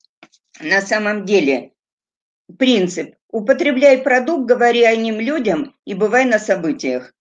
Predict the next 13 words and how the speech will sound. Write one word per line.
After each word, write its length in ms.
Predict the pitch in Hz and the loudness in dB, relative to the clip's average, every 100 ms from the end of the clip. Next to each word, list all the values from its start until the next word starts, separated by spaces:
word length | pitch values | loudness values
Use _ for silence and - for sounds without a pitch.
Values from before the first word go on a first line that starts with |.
| _ _ _ _ | _ _ _ _
Вот 320 | 185 254 294 - _ | -2 0 -2 -6 _
такие 500 | 269 262 277 285 247 | 0 0 2 4 4
же 460 | 214 226 214 160 - _ _ - | 2 2 2 0 -4 _ _ -6
планы 680 | 202 247 339 226 127 - _ _ _ _ | -2 0 2 2 0 -6 _ _ _ _
и 520 | 208 233 226 185 - _ _ | -8 -4 -2 -2 -4 _ _
у 60 | 202 | -6
моих 360 | 190 208 254 | -2 -2 -2
директоров, 760 | 202 196 196 196 170 131 117 - _ _ _ _ | 0 0 0 0 0 0 -4 -12 _ _ _ _
но 280 | 165 208 254 | 0 4 6
у 60 | 262 | 8
них 260 | 262 262 | 6 6
разный 420 | 226 214 190 180 165 | 4 4 4 2 -2
потенциал. 840 | 160 147 160 151 147 127 - _ | -2 -4 -6 -4 -2 -2 -4 _